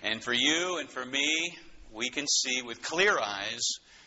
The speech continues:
when we read the whole story. Because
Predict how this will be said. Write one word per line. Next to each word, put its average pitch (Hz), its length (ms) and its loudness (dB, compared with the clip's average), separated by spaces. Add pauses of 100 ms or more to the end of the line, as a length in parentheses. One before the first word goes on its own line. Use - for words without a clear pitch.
(180)
when 113 260 -2
we 117 120 2
read 120 280 0
the 117 120 4
whole 123 240 0
story. 156 580 4 (720)
Because 113 240 0